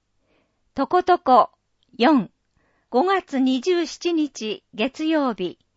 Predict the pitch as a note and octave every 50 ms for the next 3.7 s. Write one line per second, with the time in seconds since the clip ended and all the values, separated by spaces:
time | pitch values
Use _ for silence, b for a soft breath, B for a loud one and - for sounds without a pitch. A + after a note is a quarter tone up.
0 | _ _ _ _ _ _ _ _ _ _ _ - - C#4 C#4 - F4+ E4 B3+ D4+
1 | C#4 - - B3 A#3 A3 F#3+ - _ _ _ _ _ _ _ _ - A#3 F4 C#4+
2 | F#4+ F#4 F4+ D#4 B3+ G3+ B3+ F4+ F#4 F4+ C#4 D#4+ C#4 A#3 D#4+ F4+ F4 B3+ E4+ E4+
3 | D#4+ D4+ D#4 D4 C#4+ - - G#3+ G#3+ G3 F#3 F3+ -